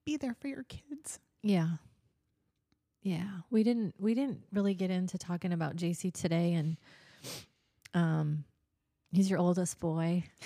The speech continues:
Speaker 2: <laughs> and, uh, he's in heaven right now going, "Mom, probably, Mom, stop crying." <laughs> No. Um, but
Speaker 1: Yeah, I
Speaker 2: I
Speaker 1: lost,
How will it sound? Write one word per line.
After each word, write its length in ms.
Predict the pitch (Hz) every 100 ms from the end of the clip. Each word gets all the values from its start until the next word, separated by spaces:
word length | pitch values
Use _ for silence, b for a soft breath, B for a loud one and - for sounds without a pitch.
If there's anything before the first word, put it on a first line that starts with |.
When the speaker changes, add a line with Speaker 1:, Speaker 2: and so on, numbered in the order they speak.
| -
Speaker 2:
<laughs> 340 | - - - -
and, 580 | 175 170 165 160 160
uh, 360 | 156 160 156 156 156 - _ _ _ _ _ _
he's 200 | 233 247
in 100 | 233
heaven 300 | 185 165 160
right 180 | 151
now 360 | 147 147 156 185 -
going, 240 | - 190 185
"Mom, 380 | 160 160 185
probably, 400 | 202 185 180 185
Mom, 200 | 180 208
stop 240 | 208 262 262
crying." 440 | - 180 185 208 -
<laughs> 680 | 196 - - 233 - 220 - _ _ _ B B B B B -
No. 300 | 98 98 113 175 -
Um, 540 | 170 165 165 160 160 - _ _ 165
but 400 | 180 175 170 - _ _ _ _ _ _ _ _
Speaker 1:
Yeah, 140 | 190
I 160 | 170 170
Speaker 2:
I 40 |
Speaker 1:
lost, 460 | 156 190 190 -